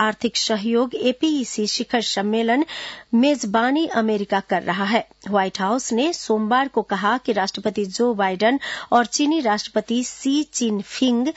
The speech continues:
एपीईसी के मौके पर मुलाकात के दौरान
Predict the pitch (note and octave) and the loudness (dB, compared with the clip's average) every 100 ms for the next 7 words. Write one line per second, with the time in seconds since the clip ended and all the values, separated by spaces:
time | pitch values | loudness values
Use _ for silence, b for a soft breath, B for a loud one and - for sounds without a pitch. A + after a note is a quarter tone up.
0 | B B - C4 - D#4 D4+ - E4 - | B B 2 2 4 0 0 0 -2 0
1 | G#3+ G3 A3+ B3+ D4+ B3+ C#4+ A3+ G#3 G3+ | 0 2 0 0 -2 0 0 2 0 2
2 | G#3 G3+ - G3+ A3+ B3 A#3 | 0 0 -4 0 2 4 4